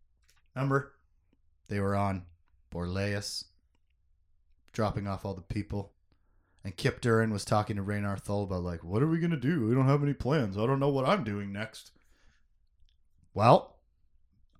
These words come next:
Master Octoramus sitting next to Siha Dorvald in the cockpit of the ship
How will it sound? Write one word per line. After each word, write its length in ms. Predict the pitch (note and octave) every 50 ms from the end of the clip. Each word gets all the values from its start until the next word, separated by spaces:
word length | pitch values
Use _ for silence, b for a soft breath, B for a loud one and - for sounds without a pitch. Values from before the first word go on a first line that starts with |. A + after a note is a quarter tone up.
| _ _ -
Master 400 | G2+ G#2+ B2 C3 - - D#3+ D#3
Octoramus 640 | C#3+ D3 E3 - F#3 F3 E3 C#3+ B2+ B2 C3 D3 E3
sitting 320 | - - C3+ C3 C#3+ C#3+ C#3+
next 220 | C#3+ D3 - -
to 60 | D#3+
Siha 380 | D3 - D3 D3 C#3+ D3+ D3+ C#3+
Dorvald 460 | C#3 C3+ C3+ C3 B2 A#2+ B2 C#3 C#3
in 60 | C3
the 80 | B2 -
cockpit 420 | - C3 B2+ C3+ C3 - C3+ C3
of 100 | C#3 C#3
the 60 | C#3+
ship 400 | D3+ - - B2 B2 - - -